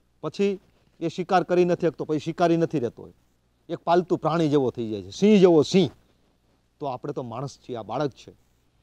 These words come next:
એને જ્યારે ફ્રી હોય ને, ત્યારે આમ કલ્પના કરતો હોવો જોઈએ, નિરીક્ષણ કરતો. નિરીક્ષણ જેવું રવિન્દ્રનાથ ટાગોરે પ્રકૃતિવાદી કેળવણીમાં કીધું છે કે નિરીક્ષણ જેવું પુસ્તક આ જગતનું એકેય નથી.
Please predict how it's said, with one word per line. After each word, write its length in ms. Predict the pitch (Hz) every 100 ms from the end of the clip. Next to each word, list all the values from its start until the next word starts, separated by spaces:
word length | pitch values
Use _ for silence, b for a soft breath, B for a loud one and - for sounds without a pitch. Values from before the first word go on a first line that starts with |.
| _ _ _
એને 380 | 143 170 180 165 -
જ્યારે 200 | 110 151
ફ્રી 300 | 139 - 220
હોય 180 | 254 254
ને, 200 | 185 123 - - _ _
ત્યારે 200 | 156 160
આમ 100 | 160
કલ્પના 460 | - 170 208 220 202
કરતો 300 | 170 156 160
હોવો 220 | 120 113
જોઈએ, 220 | 104 104
નિરીક્ષણ 440 | 117 226 - 208
કરતો. 220 | 208 170 139
નિરીક્ષણ 560 | 156 208 202 214 233
જેવું 520 | 208 165 202 214 156 - - 117
રવિન્દ્રનાથ 360 | 143 170 175
ટાગોરે 340 | 143 147 151 170
પ્રકૃતિવાદી 560 | 147 - 151 160 151
કેળવણીમાં 440 | 151 147 151 147 147
કીધું 240 | 170 202
છે 120 | 139 131 b b b b
કે 100 | 156
નિરીક્ષણ 500 | 113 107 185 247 226
જેવું 240 | 220 226 202
પુસ્તક 340 | 220 - 208
આ 40 | 175
જગતનું 420 | 170 185 185 165
એકેય 220 | 160 123
નથી. 200 | 98 -